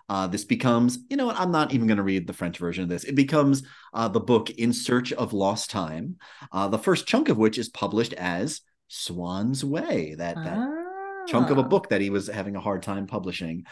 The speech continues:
Speaker 1: Uh, it's metaphorically about his life and his struggle to write, and the finished book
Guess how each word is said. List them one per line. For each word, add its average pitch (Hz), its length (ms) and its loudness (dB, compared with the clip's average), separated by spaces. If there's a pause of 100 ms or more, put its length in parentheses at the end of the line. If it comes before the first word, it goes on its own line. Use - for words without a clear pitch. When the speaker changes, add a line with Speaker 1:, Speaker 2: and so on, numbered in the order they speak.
(300)
Speaker 1:
Uh, 104 300 2 (120)
it's 135 160 -2
metaphorically 208 840 4
about 120 280 2
his 110 200 0
life 85 560 -4 (100)
and 107 140 -4
his 101 120 -4
struggle 107 440 2
to 101 120 -4
write, 110 380 0 (400)
and 143 140 4
the 143 60 2
finished 254 460 0
book - 480 -2